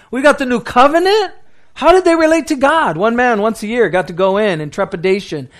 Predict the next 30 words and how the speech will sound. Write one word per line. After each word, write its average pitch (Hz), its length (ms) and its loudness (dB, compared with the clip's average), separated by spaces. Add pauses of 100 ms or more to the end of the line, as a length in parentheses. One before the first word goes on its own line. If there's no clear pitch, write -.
(120)
and 170 120 -6
provide 185 320 0
a 190 40 0
blood 185 320 0
sacrifice. 190 600 -2
And 139 120 -12
hopefully, 202 420 -4 (220)
hopefully 262 380 2
it 185 120 0
stuck. - 380 0
Hopefully 233 420 0
it 180 220 0 (320)
took, 208 400 2
right? 220 500 2 (240)
And 202 160 -4
all 285 280 6
shadows 262 540 0
and 180 120 -6
all 254 260 2
pictures. 185 760 -6 (800)
And 147 120 -14
we 190 60 -8
have 190 140 -10
the 160 80 -12
substance. 165 840 -16
We 196 80 -8
don't 240 140 -6
have 220 140 -8
to 160 100 -12
wonder. 165 760 -8